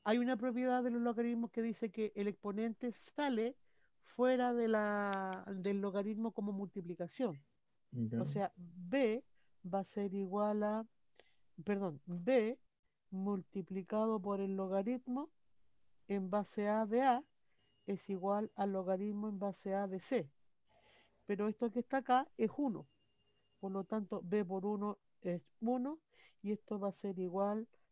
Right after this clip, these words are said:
Speaker 1: al logaritmo de A de C en base A. No sé si te
Speaker 2: Mm.
Speaker 1: respondí,
Speaker 2: Sí, sí.
Speaker 1: pero
Speaker 2: O
Speaker 1: acá
Speaker 2: sea,
Speaker 1: hay
Speaker 2: más rato después de la clase voy a buscar algunas cosas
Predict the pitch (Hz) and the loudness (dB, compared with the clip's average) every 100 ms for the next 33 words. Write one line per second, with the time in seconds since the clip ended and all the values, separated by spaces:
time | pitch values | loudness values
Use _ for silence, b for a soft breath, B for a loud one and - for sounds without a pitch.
0 | _ 185 185 185 180 180 208 202 202 208 | _ -2 0 0 0 0 0 -2 -4 -4
1 | - 180 190 185 - _ _ - 208 214 | -6 -6 -2 -4 -6 _ _ -2 0 0
2 | 214 _ - 180 180 - 240 233 220 190 | -4 _ -8 -2 -2 2 2 2 -2 0
3 | 214 - 175 156 _ _ b b b b | -2 -4 -10 -10 _ _ b b b b
4 | 185 240 247 254 - 277 269 262 254 269 | 2 4 6 4 4 4 4 4 2 2
5 | 240 190 147 - _ _ _ _ - 165 | 0 -2 -6 -12 _ _ _ _ 2 10
6 | 165 185 165 - - - - 131 135 143 | 10 10 6 6 4 4 4 4 6 6
7 | 139 139 151 165 160 151 151 156 147 139 | 6 10 10 12 10 10 10 10 8 6
8 | 147 151 151 151 147 135 - 143 147 135 | 6 8 8 8 8 6 6 6 6 6
9 | 143 139 - 147 - | 4 4 2 2 4